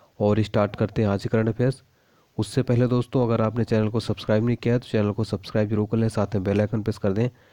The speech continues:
ताकि आपको डेली मॉर्निंग में हमारे चैनल से करंट अफेयर्स वीडियोज़ मिलता रहे। दोस्तों, अगर ये वीडियो आपको पसंद आए तो प्लीज़ वीडियो को लाइक करके हमें मोटिवेट करें, इस वीडियो को ज़्यादा से ज़्यादा शेयर करें।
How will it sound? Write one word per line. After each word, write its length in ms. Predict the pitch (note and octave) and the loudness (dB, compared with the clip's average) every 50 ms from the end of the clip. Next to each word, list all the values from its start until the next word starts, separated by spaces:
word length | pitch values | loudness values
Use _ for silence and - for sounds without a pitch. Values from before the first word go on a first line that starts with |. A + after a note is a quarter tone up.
| - - - - - _ - | -20 -20 -20 -20 -20 _ -2
ताकि 260 | - A2+ A2 - B2+ | 0 0 2 2 0
आपको 180 | A#2 A2+ - A#2+ | 0 0 0 2
डेली 240 | A2 A2 A2 A2+ A2 | 2 4 4 2 2
मॉर्निंग 320 | A2 G#2 G#2 G#2 G#2 G#2+ | 2 0 0 0 0 0
में 60 | A2 | 0
हमारे 160 | A2 G#2+ G#2+ G#2 | 2 2 0 0
चैनल 320 | - - G#2 G#2 G#2 A2 | 0 0 0 2 2 0
से 120 | G#2 - A#2 | 0 -2 0
करंट 180 | - G#2 G2+ | 0 2 2
अफेयर्स 220 | G#2 - G#2+ G2+ - - | 2 0 0 -2 0 0
वीडियोज़ 240 | G2+ G#2 G#2 G2+ | 0 0 0 2
मिलता 240 | G2+ G2 G2 - A2+ | 0 0 0 0 0
रहे। 180 | A2 A2+ A#2+ C3+ - _ _ _ - - - - - - - - | 2 2 0 -2 -4 _ _ _ -20 -20 -20 -20 -20 -4 0 2
दोस्तों, 240 | C#3 C3+ - D#3+ D3 | 2 4 4 4 6
अगर 140 | C#3+ C#3 | 6 6
ये 60 | C#3 C3+ | 6 6
वीडियो 220 | C3 B2+ C3+ C3 | 6 6 4 4
आपको 160 | B2 - C3 | 2 2 0
पसंद 320 | B2 B2 A#2+ - C3 B2+ C3 | 0 0 2 2 2 2 2
आए 60 | C3 | 2
तो 60 | - | 2
प्लीज़ 200 | - B2 A#2+ A2 | 0 0 0 2
वीडियो 200 | A#2+ A2+ A#2+ A#2+ | 2 2 2 2
को 80 | A#2 A2+ | 2 2
लाइक 260 | G#2+ G#2 G#2 A2 - | 2 2 2 2 2
करके 260 | - A#2+ - - A#2+ | 0 0 0 2 2
हमें 120 | A2+ A2 G#2+ | 2 2 2
मोटिवेट 420 | G#2 G2 F#2+ - G2 G#2 G#2+ - | 2 0 0 0 0 0 0 0
करें, 160 | - C#3 C3+ | 2 2 2
इस 120 | C#3 - A#2+ | 2 2 2
वीडियो 140 | A2 A2 G#2+ | 0 0 2
को 120 | - A2+ | 0 0
ज़्यादा 180 | G#2 G2+ F#2+ G2 | 2 2 2 2
से 60 | G2+ | 2
ज़्यादा 180 | G#2 A2 C3 | 2 2 2
शेयर 220 | B2+ - G2 F#2 F#2 | 0 0 -2 -2 -2
करें। 280 | - - F#2+ F2+ F2+ | -2 -6 -6 -6 -8